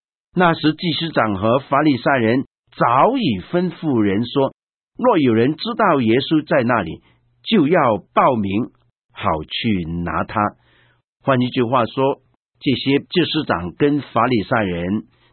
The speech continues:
听了该亚法的建议，从此以后就要执行了，因为他们要执行，要抓拿耶稣，所以耶稣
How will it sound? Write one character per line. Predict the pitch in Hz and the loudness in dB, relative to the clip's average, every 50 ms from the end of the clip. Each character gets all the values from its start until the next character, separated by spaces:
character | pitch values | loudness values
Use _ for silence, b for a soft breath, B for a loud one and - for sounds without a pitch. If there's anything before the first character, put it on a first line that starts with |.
| _ | _
听 | - - 196 202 208 208 202 | -4 0 0 2 2 2 0
了 | 185 147 104 87 82 80 78 76 - - _ | 2 2 0 0 -2 -4 -6 -8 -10 -10 _
该 | - 139 143 | -2 0 0
亚 | 139 135 131 127 | 2 2 0 0
法 | 123 - 101 98 110 110 | 0 0 0 0 0 0
的 | - 104 90 | -2 -2 -4
建 | - _ - - 160 127 95 90 | -4 _ -4 0 2 2 2 2
议， | 90 95 87 82 - - _ _ _ _ _ _ _ _ _ _ | -2 -4 -6 -8 -10 -12 _ _ _ _ _ _ _ _ _ _
从 | - - - - 123 165 170 | -8 -2 0 2 2 2 0
此 | - - 87 85 78 | -2 -4 -6 -6 -6
以 | 73 78 | -4 -4
后 | 90 107 110 95 82 71 | 0 2 2 2 0 -2
就 | - _ _ - - 90 | -6 _ _ -8 -4 -2
要 | 95 98 90 85 82 80 76 71 | 0 0 0 0 -2 -4 -6 -8
执 | - - 110 110 | -6 -4 -4 -2
行 | - - - 78 80 90 | -2 -4 -6 -6 -4 -4
了， | 87 - - _ _ _ _ _ _ _ _ - | -4 -6 -8 _ _ _ _ _ _ _ _ -4
因 | 135 165 190 190 | 0 0 2 2
为 | 170 147 | 2 0
他 | 139 156 160 175 | 0 0 0 0
们 | 165 151 156 | 2 2 4
要 | 165 156 135 127 | 4 2 2 0
执 | 123 | -2
行， | - - 196 196 - - 117 107 107 113 123 147 - - _ _ _ | -6 -6 -4 -4 -4 -2 -2 0 0 2 2 0 -2 -4 _ _ _
要 | - 147 135 120 107 104 98 | -2 0 2 2 0 0 -2
抓 | 87 - - 156 143 135 | -4 -4 -2 0 0 0
拿 | 120 107 113 | 0 0 0
耶 | 113 104 104 | 0 0 0
稣， | 113 - - 131 131 - - _ _ _ _ _ | -2 -2 -2 -4 -4 -4 -6 _ _ _ _ _
所 | - - 165 143 | -2 0 2 2
以 | 113 101 | 4 4
耶 | 113 | 2
稣 | 131 131 - 147 | 2 2 2 0